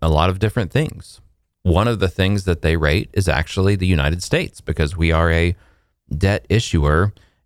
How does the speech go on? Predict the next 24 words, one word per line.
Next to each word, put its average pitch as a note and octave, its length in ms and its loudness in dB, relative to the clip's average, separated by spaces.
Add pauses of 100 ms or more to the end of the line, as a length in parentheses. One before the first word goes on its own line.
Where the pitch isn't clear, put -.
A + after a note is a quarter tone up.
And E2+ 680 2
in F2 240 2
two G#2 200 -2
thousand F#2+ 380 0
eleven, E2 600 0 (640)
we D#2+ 380 2
lost F#2 720 0 (100)
our D#2+ 300 2
triple F#2+ 420 -2
A D#2+ 120 2
credit D#2+ 340 -2
rating. - 460 -6
So D#2 280 0
triple G2 380 0
A F2+ 100 2
is E2+ 160 -2
the D#2+ 100 -2
highest G2+ 520 0
level, E2 440 0 (600)
and F2 720 4 (220)
the E2+ 160 2
next F#2+ 380 0
level F2+ 340 2
down E2 600 2